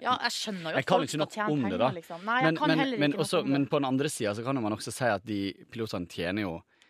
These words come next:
Speaker 2: eh, veldig godt.
Speaker 1: Jo,
Speaker 2: Det
Speaker 1: men,
Speaker 2: er jo
Speaker 1: men
Speaker 2: en veldig, det er jo en, eh, de kjemper jo sin egen kamp her.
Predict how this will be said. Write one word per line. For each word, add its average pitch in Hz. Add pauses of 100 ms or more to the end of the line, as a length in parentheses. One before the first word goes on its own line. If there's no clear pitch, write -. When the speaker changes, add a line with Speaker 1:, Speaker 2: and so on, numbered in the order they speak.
(460)
Speaker 2:
eh, 92 (160)
veldig 123
godt. 135
Speaker 1:
Jo, 339
Speaker 2:
Det 294
Speaker 1:
men, 269
Speaker 2:
er 269
jo 247
Speaker 1:
men 214
Speaker 2:
en 208
veldig, 135 (320)
det 123
er 120
jo 113
en, 101
eh, 98 (200)
de 113
kjemper 107
jo 90 (140)
sin 131
egen 87
kamp 82
her. 71